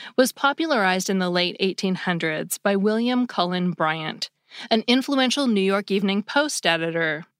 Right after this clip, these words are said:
He wrote a list of words to be avoided that he called the Index Expurgatorius,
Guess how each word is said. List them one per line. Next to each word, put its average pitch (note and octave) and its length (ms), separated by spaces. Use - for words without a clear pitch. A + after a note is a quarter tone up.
He D#4+ 200
wrote E4+ 180
a F4 60
list G3 320
of F#3 160
words F#3 320
to A3 100
be G3 140
avoided E3 800
that B3 100
he A#3+ 120
called A3+ 460
the F3+ 340
Index C4+ 720
Expurgatorius, G#3 1300